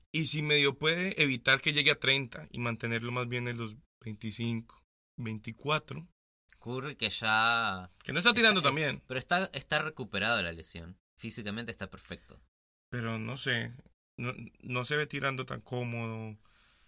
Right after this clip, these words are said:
Speaker 2: Ah, lo, el otro día contra Houston tiraba unas bombas sin mirar y se ponía a bailar. ¿Qué me estás diciendo?
Speaker 1: Claro, en el tercer quarter y luego en el cuarto, piedras.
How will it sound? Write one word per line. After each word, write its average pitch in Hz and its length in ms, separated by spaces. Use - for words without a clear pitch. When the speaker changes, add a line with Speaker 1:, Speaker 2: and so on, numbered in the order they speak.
Speaker 2:
Ah, - 140
lo, 87 120
el 85 180
otro 85 240
día 98 160
contra 90 260
Houston 110 340
tiraba 101 260
unas 98 200
bombas 113 460
sin 113 280
mirar 110 420
y 95 80
se - 120
ponía 98 280
a 95 40
bailar. 85 360
¿Qué - 80
me 98 80
estás 92 200
diciendo? - 360
Speaker 1:
Claro, 151 300
en 123 80
el 120 120
tercer 120 320
quarter 131 380
y - 40
luego 117 180
en 139 80
el 123 120
cuarto, 131 520
piedras. - 720